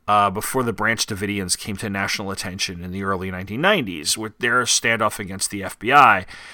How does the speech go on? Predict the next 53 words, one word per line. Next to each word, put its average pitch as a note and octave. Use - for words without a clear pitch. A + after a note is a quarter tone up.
And C4+
for B3+
all C4
I A3+
know, D#3+
Mike C#3
Barron D3+
might C#3
have G2
read A2
up D3+
on E3+
cults E3+
like E3+
the E3
Branch E3
Davidians. E3+
I B2
wasn't C#3+
familiar B2+
with A2
them G#2+
back G2+
in B2
nineteen A#2
eighty-seven, A#2
although F#2+
the G2
cult A#2+
in G#2+
this G#2
story G#2
fits -
the F#2+
mood. G#2
Uh, A2+
the B2
mention D3+
of -
Guinea D#3
also C3
recalls A#2+
something G#2+
like F2+
Jonestown G#2
as F2+
well, F2+
which -
he G#2+
also G#2
might E2
have D#2+
been, E2+